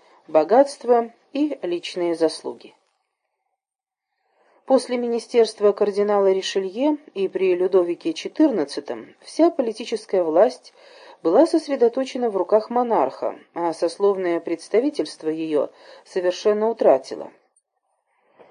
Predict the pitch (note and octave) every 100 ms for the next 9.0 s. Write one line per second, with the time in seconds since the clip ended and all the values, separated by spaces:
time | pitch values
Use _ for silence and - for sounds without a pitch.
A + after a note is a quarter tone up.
0 | _ - A3+ C4 E4 - F#3 E3+ D#3+ -
1 | A3 G#3 E3+ E3 B3 D#4 D4 C#4+ B3 A3+
2 | D4 E4 A#3 - F3+ A3 B3 - - F3+
3 | D#3 F3+ A#3+ B3+ F#3+ E3 D3 G3 C4 -
4 | - A#3 A3+ - - - - - - F4
5 | F#4 F4 C#4+ C#4+ D#4 D4+ C4+ - C#4 C4+
6 | C4 C4 B3+ A3 G3+ G#3+ G#3+ G3+ G3+ -
7 | F3 D3 F#2 F#2 - _ _ F3 F3+ A3+
8 | A3 G#3 F3 - E3 A#3 A#3 A3 G#3+ G#3